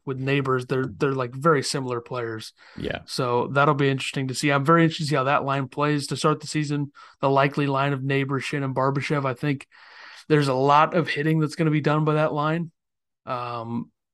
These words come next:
Speaker 1: and I think that's a good thing, especially you can wear down the opponent to throw your other lines on the ice after. So that seems like a good thing that can happen. But, uh, yeah, I, I think the expectations have to be high in terms of the playoffs when they get there. I don't think that they're a team that's gonna get past the second round. I,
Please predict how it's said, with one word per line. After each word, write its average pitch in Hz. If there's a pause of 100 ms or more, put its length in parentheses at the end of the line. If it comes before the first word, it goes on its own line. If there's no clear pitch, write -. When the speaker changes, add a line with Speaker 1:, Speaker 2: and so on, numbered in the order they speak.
Speaker 1:
and 127
I 139
think 147
that's 139
a 131
good 135
thing, 175 (480)
especially 165
you 147
can 139
wear 147
down 151
the 147
opponent 151
to 131
throw 147
your 135
other 147
lines 139 (260)
on 143
the 139
ice 139
after. 147
So 127 (520)
that 143
seems 160
like 143
a 139
good 143
thing 143
that 135
can 131
happen. 139
But, 139
uh, 147
yeah, 170
I, 147
I 143
think 165
the 156
expectations 165
have 156
to 156
be 147
high 175 (640)
in 147
terms 170
of 151
the 151
playoffs 160
when 170
they 147
get 151
there. 185
I 143
don't 147
think 160
that 143
they're 147
a 135
team 165
that's 143
gonna 143
get 131
past 151
the 185
second 180
round. 185
I, 139